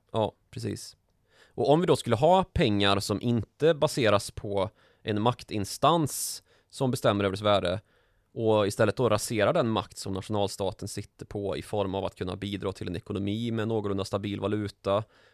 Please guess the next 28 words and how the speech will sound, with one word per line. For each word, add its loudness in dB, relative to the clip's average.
och -12
genomföra -2
penningtransaktioner -4
i -6
ekonomin 0
med, 4
så -8
fallerar 2
ju 0
allt -2
i -4
vår -4
moderna -2
världsordning. 0
Då -4
kan 2
inte 0
stater 2
utkräva -4
skatt, -4
omfördela -2
välfärd 2
i -2
samhället, 0
upprätta -2
infrastruktursystem 0
och 0
samordna -2